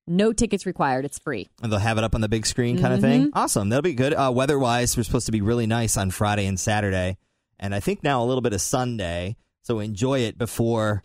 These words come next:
Speaker 2: Hurricane, uh, Florence, the remnants anyway, will
Speaker 1: Yeah, the rain and
Speaker 2: supposed to
Speaker 1: storms.
Speaker 2: impact us on Monday and Tuesday. Matthew twenty-five Ministries, uh, they are preparing and they are ready to respond, and they are looking for donations, money, volunteers. If you wanna help, we have
Speaker 1: Mm-hmm.
Speaker 2: all of the info,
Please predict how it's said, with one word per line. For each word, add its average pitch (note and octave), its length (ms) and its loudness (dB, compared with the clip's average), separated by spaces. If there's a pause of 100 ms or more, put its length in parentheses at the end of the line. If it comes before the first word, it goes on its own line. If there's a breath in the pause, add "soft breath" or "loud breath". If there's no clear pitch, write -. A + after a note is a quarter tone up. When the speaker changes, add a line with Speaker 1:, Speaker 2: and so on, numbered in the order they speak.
(140)
Speaker 2:
Hurricane, A#2 760 0
uh, G#2+ 540 0
Florence, A#2+ 500 0
the G#2 100 0
remnants A2+ 460 0
anyway, G#2 360 2
will G2+ 140 2
Speaker 1:
Yeah, F3+ 280 4
the D#3+ 100 0
rain E3+ 360 2
and D3+ 200 2
Speaker 2:
supposed - 40 -2
to - 120 0
Speaker 1:
storms. D#3+ 180 4
Speaker 2:
impact C3 260 2
us C3 180 0
on G#2+ 160 0
Monday B2 380 0
and G2 100 -6
Tuesday. G2+ 600 -2 (300 soft breath)
Matthew C#3+ 300 0
twenty-five C#3+ 560 0
Ministries, D3 680 0
uh, A#2 140 0
they A#2 180 0
are G#2+ 160 -4 (200)
preparing C3 540 0
and A2 80 0
they G#2+ 120 0
are G2+ 60 0
ready A2+ 200 2
to - 140 -2
respond, A#2 640 -2
and G2 260 -10
they G2 100 -6
are F#2+ 60 -4
looking G2+ 300 -4
for F#2+ 340 -6 (480)
donations, D3+ 960 -2
money, C#3+ 420 0
volunteers. B2+ 720 0
If A#2 120 -4
you A2+ 40 -2
wanna G#2+ 180 0
help, C#3 280 0
we A2 80 2
have G#2 100 2
Speaker 1:
Mm-hmm. E2 140 2
Speaker 2:
all A#2 160 4
of B2+ 80 -2
the A#2+ 140 0
info, A2+ 420 0